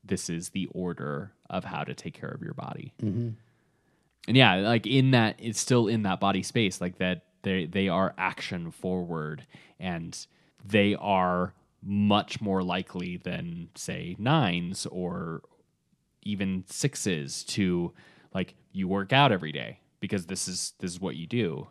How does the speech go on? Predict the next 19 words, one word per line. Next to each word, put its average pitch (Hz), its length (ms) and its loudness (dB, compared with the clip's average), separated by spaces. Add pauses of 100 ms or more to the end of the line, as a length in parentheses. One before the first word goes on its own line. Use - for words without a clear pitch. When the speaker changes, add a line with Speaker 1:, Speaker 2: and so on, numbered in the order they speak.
Speaker 1:
to 120 100 2
take 117 160 2
Speaker 2:
Mm-hmm. 113 80 2
Speaker 1:
care 82 80 -2
of 80 80 -6
your 92 100 -6
body. 90 500 -4 (520)
Like, 90 100 -4
there, 87 320 -4
there 90 120 -8
are 92 40 -8
rules 104 480 4
about 76 300 -8
this. - 480 -10 (640)
And 170 240 -10
Speaker 2:
There's 175 320 2 (280)
something 233 460 2
on 175 120 6
that 156 180 4